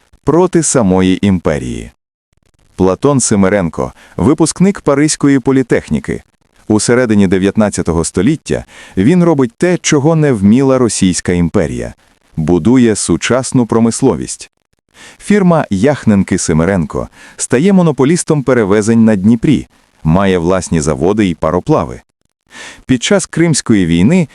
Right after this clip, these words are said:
імперська армія в Криму опиняється на межі голоду.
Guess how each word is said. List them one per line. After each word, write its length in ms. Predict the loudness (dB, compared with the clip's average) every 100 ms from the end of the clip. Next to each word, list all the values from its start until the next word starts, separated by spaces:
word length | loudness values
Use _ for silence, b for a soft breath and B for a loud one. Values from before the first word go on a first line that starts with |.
| b b
імперська 580 | 0 0 0 -2 -2 -2
армія 400 | 0 2 2 2
в 60 | 0
Криму 400 | 0 2 2 2
опиняється 680 | 0 0 0 0 0 -2 0
на 120 | 2
межі 320 | 2 2 0 0
голоду. 540 | 0 -2 -4 -8